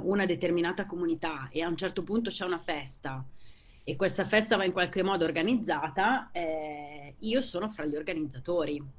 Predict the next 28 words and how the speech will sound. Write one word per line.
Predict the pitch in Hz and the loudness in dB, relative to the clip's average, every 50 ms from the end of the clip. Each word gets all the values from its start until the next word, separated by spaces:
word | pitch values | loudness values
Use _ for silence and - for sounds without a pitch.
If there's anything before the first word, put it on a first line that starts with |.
| - - - - - - - - - - - - - - | -14 -14 -14 -16 -18 -20 -20 -20 -20 -20 -20 -20 -14 -6
Aiuto | - 165 170 175 185 180 180 175 | -2 0 2 2 2 2 2 0
a | 147 | -4
cucinare, | 135 175 139 - - 175 190 196 214 220 220 220 220 | -4 -4 -6 -4 -2 0 2 4 6 6 4 4 2
aiuto | 208 185 175 170 - 165 | 0 0 -2 -4 -6 -8
a | - | -10
spazzare, | - - 165 151 - - - 175 185 196 202 202 202 208 | -10 -10 -10 -10 -10 -8 -6 -4 -2 0 0 0 0 -2
aiuto | 190 170 170 175 196 202 196 - | -2 -4 -4 -4 -6 -6 -6 -8
a | 160 139 | -8 -10
fare | - - 151 156 170 170 | -8 -10 -10 -8 -8 -10
quello | - 165 160 160 | -8 -6 -6 -6
che | 160 - 156 | -6 -6 -6
mi, | 151 151 | -4 -4
mi | 151 151 143 160 160 156 147 147 160 | -4 -6 -6 -6 -6 -6 -4 -6 -6
viene | 151 156 160 160 151 | -4 -6 -6 -6 -6
detto | 156 160 147 - - | -8 -10 -10 -10 -10
di | 151 165 185 | -10 -10 -10
fare | - - 139 117 123 139 139 165 202 262 285 - - - - - - - - - - | -8 -8 -10 -10 -8 -8 -6 -6 -6 -6 -6 -8 -12 -14 -14 -16 -18 -20 -20 -14 -2
e | - 196 254 285 - 170 | 4 4 4 4 4 2
in | 180 170 | -4 -4
questo | - 196 196 196 - - 170 | -4 -4 -6 -6 -6 -6 -4
modo | 156 180 196 185 165 160 151 | -4 -2 -2 -2 -2 -2 -2
io | 147 143 156 147 | -2 -2 -6 -6
faccio | - 135 131 - - 139 | -6 -8 -10 -10 -10 -12
osservazione, | 131 - 147 131 131 120 123 - - - - 139 127 127 127 120 | -10 -8 -6 -6 -6 -6 -8 -10 -10 -8 -4 -4 -2 -2 -4 -4
cioè | - 165 143 | -4 -4 -4
sono | - - 185 190 202 | -2 0 0 0 4
parte | 196 202 196 208 208 - 202 196 | 6 6 6 6 4 2 0 0
stessa, | - - - 175 160 160 - - - - 180 170 190 233 254 | 0 0 0 0 0 0 -2 -4 -4 0 2 4 4 4 4